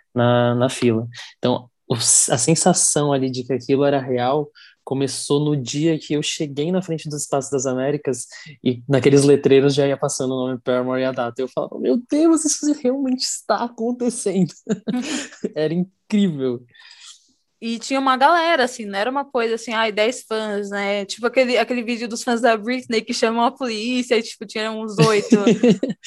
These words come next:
Speaker 2: Do, do Paramore era, tipo, sei lá, mano, tinha muitos grupos de que dormiam igual você, tipo, vinte e um dias na fila dormindo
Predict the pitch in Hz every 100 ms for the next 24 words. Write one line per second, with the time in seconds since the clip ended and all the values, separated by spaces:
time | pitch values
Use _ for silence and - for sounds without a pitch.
0 | - 202 185 233 226 233 233 240 240 240
1 | 285 294 302 - 294 285 269 370 240 247
2 | 269 247 214 202 226 226 226 - 208 240
3 | 277 320 294 254 240 233 226 214 196 -
4 | 226 202 208 285 330 285 269 294 349 294
5 | 240 220 196 240 240 302 - 381 311 -
6 | 226 240 254 311 269 277 262 269 - 226
7 | 233 240 269 277 226 233 247 320